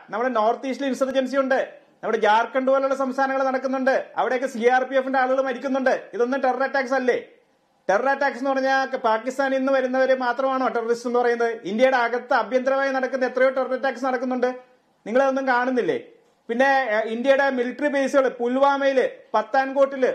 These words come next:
ഉറിയില്, മൊഹറയില്, നഗ്രോട്ടയില്, സുക്മയില് രണ്ട് തവണ. ഈ അറ്റാക്കുകളൊക്കെ പിന്നെ എപ്പോഴാണെന്നാ? രണ്ടായിരത്തി പതിനാല് ഇരുപത്തൊന്ന് വരെയുടെ കാ-, ഈ കാലയളവിൽ നടന്നിട്ടുള്ള terror attacks ആണത്. താങ്കൾ ഫാക്ട് check ചെയ്ത് നോക്ക്.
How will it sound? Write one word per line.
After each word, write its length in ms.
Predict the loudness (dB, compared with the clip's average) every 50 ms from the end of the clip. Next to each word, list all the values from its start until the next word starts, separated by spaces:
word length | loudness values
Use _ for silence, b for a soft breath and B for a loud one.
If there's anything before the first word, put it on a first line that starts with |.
| -2 -2
ഉറിയില്, 560 | -2 0 0 0 0 0 2 4 4 4 4 2 -6 -12 -4
മൊഹറയില്, 640 | -2 0 2 2 2 2 2 2 2 0 0 0 -2
നഗ്രോട്ടയില്, 800 | -2 -4 -4 -2 0 0 2 2 2 2 0 0 0 -2 -4 -6 -6 -6
സുക്മയില് 420 | -6 -6 -2 2 2 2 2 2
രണ്ട് 280 | 0 0 -2 -2 0 0
തവണ. 300 | 2 2 0 -2 -4 -6 -12 -20 _ _ _ _ _ _ _ _ _ _ -10
ഈ 120 | -2 2 2
അറ്റാക്കുകളൊക്കെ 520 | 2 2 2 -2 0 0 0 -2 0 0
പിന്നെ 180 | -2 -2 -2 0
എപ്പോഴാണെന്നാ? 520 | 0 0 0 0 0 0 0 0 -2 -2 -10 -20 _ _ _ _ _ _ _ _ _ _ -4 -2
രണ്ടായിരത്തി 360 | 2 2 2 2 2 -2 -2
പതിനാല് 480 | 0 2 2 2 2 2 0 0 0
ഇരുപത്തൊന്ന് 420 | -2 -2 -2 -2 0 0 0 0 2
വരെയുടെ 200 | 0 0 0 0
കാ-, 160 | -2 -2 -2
ഈ 160 | -2 -4 -2 2
കാലയളവിൽ 420 | 2 2 4 2 0 0 -2 0
നടന്നിട്ടുള്ള 460 | 0 -2 0 0 -2 -4 -2 -2 -2 0
terror 280 | 0 0 -2 -2 -2
attacks 320 | -2 -2 -2 -4 0 -2 -2
ആണത്. 340 | -2 0 0 0 0 0 -4 -14 -20 _ _ -4 -2
താങ്കൾ 200 | -2 0 -2 -2
ഫാക്ട് 440 | 0 0 0 0 0 -2 -6 -8 -6
check 160 | -6 -4 -2
ചെയ്ത് 160 | 0 2 2
നോക്ക്. 280 | 2 2 2 0 0